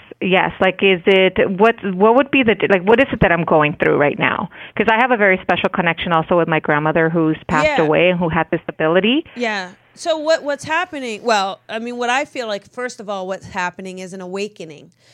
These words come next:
Speaker 2: So the awakening is
Speaker 1: Hmm.
Speaker 2: the first step where you're starting to kinda, um,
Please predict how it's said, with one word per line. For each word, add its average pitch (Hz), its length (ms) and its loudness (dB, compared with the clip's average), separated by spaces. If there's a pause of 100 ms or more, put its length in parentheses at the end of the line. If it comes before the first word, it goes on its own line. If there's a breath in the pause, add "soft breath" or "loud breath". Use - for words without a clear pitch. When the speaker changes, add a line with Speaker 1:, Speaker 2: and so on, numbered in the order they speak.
(120)
Speaker 2:
So 214 400 -6
the 208 200 -8
awakening 226 680 -6
is 180 300 -10
Speaker 1:
Hmm. - 80 -20
Speaker 2:
the 214 120 -8
first 220 340 -10
step 175 300 -10
where 196 120 -10
you're 196 120 -10
starting 208 400 -8
to 208 100 -14
kinda, 202 480 -8 (560 soft breath)
um, 214 380 -4